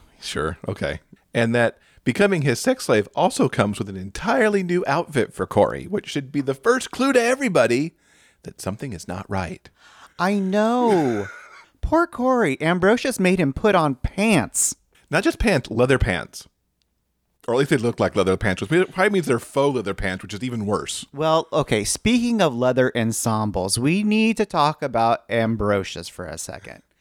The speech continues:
Speaker 2: He spends the entire episode strutting around like Gothic Elvis with his jet black hair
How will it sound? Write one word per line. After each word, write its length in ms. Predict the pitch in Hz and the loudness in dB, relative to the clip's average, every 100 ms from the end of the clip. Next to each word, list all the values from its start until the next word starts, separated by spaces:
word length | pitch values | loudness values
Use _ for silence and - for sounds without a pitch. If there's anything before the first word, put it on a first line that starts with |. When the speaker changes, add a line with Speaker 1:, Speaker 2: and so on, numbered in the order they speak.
| _ _ _ _ | _ _ _ _
Speaker 2:
He 240 | 190 285 | -4 -2
spends 640 | - 165 156 143 139 120 123 | -2 0 2 2 0 -4 0
the 280 | 131 131 - | 2 0 0
entire 720 | 131 123 123 - 185 254 247 | 2 2 -2 -2 0 2 2
episode 720 | 139 131 135 - 117 107 104 | 0 0 -2 0 2 2 0
strutting 540 | - - - 180 220 214 | -4 -2 2 2 2 0
around 640 | 175 120 104 98 98 104 _ _ _ | 2 2 0 -2 -6 -10 _ _ _
like 340 | 113 117 85 95 | -4 -4 -6 0
Gothic 440 | 131 185 226 196 | 0 2 0 -2
Elvis 680 | 131 131 120 95 - - - - _ _ _ | 0 0 0 -2 -2 0 -2 -4 _ _ _
with 140 | 131 | -4
his 180 | 127 110 | -4 -4
jet 320 | 101 127 - | 0 0 0
black 320 | 196 233 240 - | 0 2 2 0
hair 640 | 170 147 147 143 147 147 | -2 2 2 2 0 -6